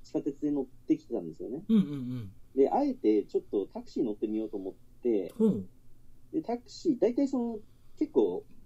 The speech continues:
Speaker 1: 地方のところで、あえて自分がタクシー使う理由っていうのが、その運転手さんと話ができるっていうのが一個あるんですけど、
Speaker 2: はいはい。
Speaker 1: で、まあ、たまたまその乗ったタクシーの運転手さんは、だいぶまあ、饒舌な方の方で、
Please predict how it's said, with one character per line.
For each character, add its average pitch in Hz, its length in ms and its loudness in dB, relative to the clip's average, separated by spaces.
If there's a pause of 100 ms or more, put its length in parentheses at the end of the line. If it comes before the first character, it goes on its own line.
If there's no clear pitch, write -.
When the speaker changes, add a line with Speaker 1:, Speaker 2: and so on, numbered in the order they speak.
(180)
Speaker 1:
地 - 160 -2
方 240 220 0
の 123 100 0 (320)
と 120 100 -4
こ 113 100 0
ろ 110 100 2
で、 95 320 -2
あ 175 80 4
え 170 80 2
て 120 80 -2
自 104 140 -4
分 107 200 -4
が 110 100 -6
タ 143 140 -6
ク - 60 -20
シ 104 140 -8
ー - 60 -14
使 - 220 -4
う 107 120 2
理 107 120 0
由 104 140 6
っ - 20 -4
て 123 160 -4
い 117 40 4
う 107 40 2
の 101 80 -4
が、 101 80 -12
そ - 80 -10
の 139 60 2
運 190 60 2
転 277 180 2
手 240 60 0
さ - 100 -4
ん - 40 -4
と - 80 -6
話 120 280 -4
が 92 60 0
で 95 100 0
き 117 100 0
る 98 60 4
っ - 100 -8
て 101 60 -2
い 92 40 -4
う - 40 -8
の 85 60 -12
が 95 40 -2
一 95 120 -6
個 95 120 -4
あ - 80 -6 (460)
る 90 100 -8
ん 80 80 -8
で - 60 -8
す - 80 -20
け - 100 -2
ど、 - 60 0
Speaker 2:
は 151 180 2
い 110 100 -8
は 107 220 -12
い。 - 1500 -18
Speaker 1:
で、 175 480 4
ま 156 120 2
あ、 - 20 -6
た - 120 -6
ま 185 120 0
た 190 80 2
ま 190 100 0
そ 185 140 -4
の 185 120 2
乗 175 100 2
っ 165 40 -2
た 180 180 -6
タ 185 120 -2
ク 185 120 -6
シ - 140 -8
ー - 40 -2
の 101 60 -2
運 104 60 0
転 113 140 -4
手 113 60 -4
さ 104 140 -8
ん 90 100 -4
は、 90 100 -4
だ 113 120 2
い 131 60 2
ぶ 139 120 2
ま 139 140 2
あ、 87 60 -2
饒 113 200 0
舌 127 200 -6
な 127 80 0
方 127 220 0
の 90 100 -8
方 92 240 -6
で、 87 220 -14